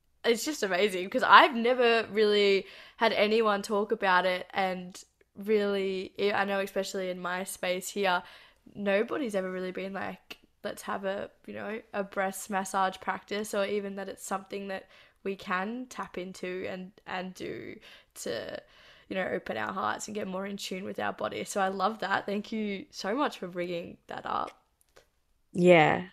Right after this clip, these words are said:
Speaker 2: you're welcome. I mean, I could honestly talk for hours just about this, like, and,
Speaker 1: <laughs>
Speaker 2: you know, other practices, but I think we'll start there. And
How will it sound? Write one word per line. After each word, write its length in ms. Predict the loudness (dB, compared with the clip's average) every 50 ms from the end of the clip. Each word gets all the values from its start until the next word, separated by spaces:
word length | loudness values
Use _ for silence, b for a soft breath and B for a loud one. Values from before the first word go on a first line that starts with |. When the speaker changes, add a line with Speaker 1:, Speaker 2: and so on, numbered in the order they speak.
| _ _ _ _ 2
Speaker 2:
you're 160 | 4 6 8
welcome. 380 | 8 8 8 8 6 4 4 6
I 80 | 8
mean, 160 | 8 8 8 8
I 120 | 8 6
could 260 | 6 6 2 2 2 0
honestly 380 | 0 0 0 0 0 -2 -2 -2
talk 260 | 0 0 0 0 0
for 240 | 2 2 4 4 4 4
hours 420 | 2 2 4 2 2 0 2 4
just 240 | 4 4 4 4 2
about 320 | 6 8 8 8 8 8
this, 320 | 8 10 10 10 8 8 12
like, 440 | 12 12 12 12 12 10 6 8 10
and, 400 | 12 12 12 12 12 10 8 2
Speaker 1:
<laughs> 120 | 0 -2 0
Speaker 2:
you 80 | 4
know, 80 | 6 6
other 320 | 8 8 8 10 8 8
practices, 680 | 8 8 6 6 6 4 -2 2 6 6 6 6 6 4
but 200 | 4 4 6 6
I 120 | 4 4
think 200 | 4 2 0 0
we'll 140 | 0 -2 -2
start 400 | -2 0 4 6 6 6 6 4 4
there. 480 | 4 6 6 8 8 8 8 8 6 4
And 540 | 4 4 4 4 4 2 -2 -4 -8 -8 -10